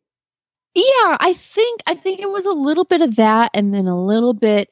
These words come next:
of, uh, just kind of s-, a serendipity type of thing because, like, so the pole was something I had seen. Um, I didn't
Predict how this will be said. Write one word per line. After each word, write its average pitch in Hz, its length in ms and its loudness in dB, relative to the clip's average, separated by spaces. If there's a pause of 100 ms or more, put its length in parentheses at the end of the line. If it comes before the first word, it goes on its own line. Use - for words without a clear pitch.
of, 180 560 0
uh, 160 640 2
just 202 200 -6
kind 262 240 0
of 208 80 4
s-, - 240 -14
a 190 120 2
serendipity 214 1040 2
type 190 280 -2
of 190 100 -4
thing 180 300 0
because, 185 520 0 (680)
like, 202 520 0 (280)
so 269 280 0
the 233 100 0
pole 330 840 -2
was 262 180 -6
something 269 480 0
I 220 140 -6
had 220 260 -4
seen. 247 580 0
Um, 190 380 0
I 240 200 0
didn't 254 380 0